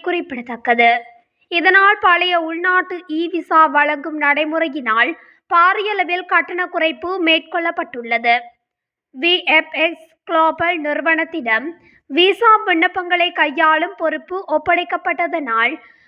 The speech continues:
வெளிநாட்டு பயணிகள் பெரும் அசௌகரியங்களை எதிர்நோக்க நேரிட்டதாக அரசாங்கம் சுட்டிக்காட்டியுள்ளது.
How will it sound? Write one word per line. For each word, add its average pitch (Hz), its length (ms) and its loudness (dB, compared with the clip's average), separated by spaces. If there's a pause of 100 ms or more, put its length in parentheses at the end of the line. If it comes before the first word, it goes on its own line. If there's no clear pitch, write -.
(140)
வெளிநாட்டு 415 680 4
பயணிகள் 349 560 -2
பெரும் 320 360 -2
அசௌகரியங்களை 330 1040 0
எதிர்நோக்க 320 600 -2
நேரிட்டதாக 277 720 2 (540)
அரசாங்கம் 359 760 0
சுட்டிக்காட்டியுள்ளது. 233 1040 -2